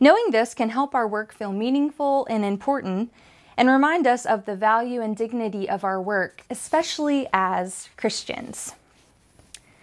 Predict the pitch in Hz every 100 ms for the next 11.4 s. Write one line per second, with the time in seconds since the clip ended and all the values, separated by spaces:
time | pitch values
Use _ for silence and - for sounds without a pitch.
0 | _ _ _ _ _ _ - 277 330 339
1 | 339 370 453 - 302 269 247 226 226 220
2 | 214 180 202 196 196 190 202 202 - 185
3 | 180 175 - - 262 262 - 247 247 247
4 | 262 - 349 370 359 359 247 - 254 240
5 | 240 226 - 208 190 - 190 185 185 202
6 | 190 180 180 _ 208 208 208 175 170 190
7 | - _ 427 320 - - - _ _ _
8 | _ _ 269 269 269 214 208 196 _ _
9 | 185 190 196 214 254 269 349 370 190 170
10 | 175 - _ - 226 262 285 285 277 285
11 | 196 170 160